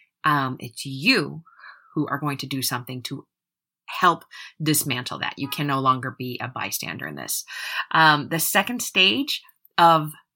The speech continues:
becoming an, there are four stages of becoming an anti-racist. Um, after you're aware that maybe you could be one, the second stage is just education. And I wanna pull up, um, this week's New York Times list.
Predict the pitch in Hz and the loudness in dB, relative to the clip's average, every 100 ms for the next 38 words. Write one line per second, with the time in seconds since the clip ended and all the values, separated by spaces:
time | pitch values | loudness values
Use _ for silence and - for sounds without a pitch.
0 | _ _ _ - 160 156 - 180 175 180 | _ _ _ -6 -4 -2 0 0 0 -2
1 | 170 156 135 127 - 170 160 156 143 139 | -4 -4 -2 -4 0 -2 -2 -4 -4 -6
2 | 127 131 131 127 127 123 - 127 127 208 | -8 -10 -10 -8 -8 -10 -10 -10 -8 -8
3 | - - - - - 165 156 151 151 _ | -8 -8 -6 -4 2 4 6 4 -2 _
4 | - 160 151 170 165 151 143 135 147 170 | 0 0 2 -2 -2 2 2 2 4 6
5 | 254 294 196 _ - 131 135 131 131 127 | 4 4 -2 _ -6 -4 -4 -6 -6 -6
6 | - 147 - 220 226 247 269 302 - - | -6 -6 -6 -4 0 0 0 -4 -6 -12
7 | - _ 180 180 175 185 196 190 214 190 | -14 _ 6 6 8 4 2 0 0 0
8 | 160 180 175 - 156 165 175 170 151 139 | 0 -2 -2 -6 -8 -4 -2 -2 -2 -4
9 | 131 131 - 139 127 127 - - 139 147 | -6 -8 -6 -4 -4 -6 -8 -2 -2 -2
10 | - - 370 494 - - 359 403 - - | -8 0 2 2 0 4 4 4 2 -4
11 | - 294 285 330 320 311 - - 302 302 | -4 2 4 8 6 4 -8 -2 4 6
12 | 370 392 339 202 170 139 - - | 6 0 0 0 0 0 -2 -8